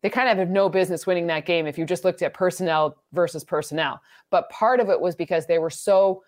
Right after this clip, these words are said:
they, they were in these unmanageable downs and distances. They couldn't get the, they couldn't get the momentum going back in the second half. So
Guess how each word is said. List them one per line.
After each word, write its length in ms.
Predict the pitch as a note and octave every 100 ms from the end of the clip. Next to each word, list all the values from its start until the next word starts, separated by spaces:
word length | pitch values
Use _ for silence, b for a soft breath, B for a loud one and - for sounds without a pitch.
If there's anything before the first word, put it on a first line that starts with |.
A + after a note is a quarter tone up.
| b b - - -
they, 260 | F#3+ F3+ -
they 160 | F3 F3+
were 100 | F3
in 240 | F#3+ F#3+
these 180 | F3+ E3
unmanageable 640 | F3+ F#3 F3+ F3+ E3+ E3+ E3
downs 300 | E3+ D#3+ D#3+
and 80 | D#3+
distances. 360 | F#3+ D#3 D#3+
They 100 | D#3+
couldn't 380 | D#3 G3+ F#3 F3
get 280 | F3 E3 - -
the, 180 | D3+ -
they 160 | D3+
couldn't 220 | - F3+
get 140 | E3+ -
the 60 |
momentum 500 | D#3+ D#3 E3 F#3 E3
going 280 | D3+ D3+ D3+
back 280 | D3 D3 -
in 60 | D3
the 60 |
second 320 | - C3+ C3+
half. 320 | C#3+ F#3+ D#3+ -
So 180 | E3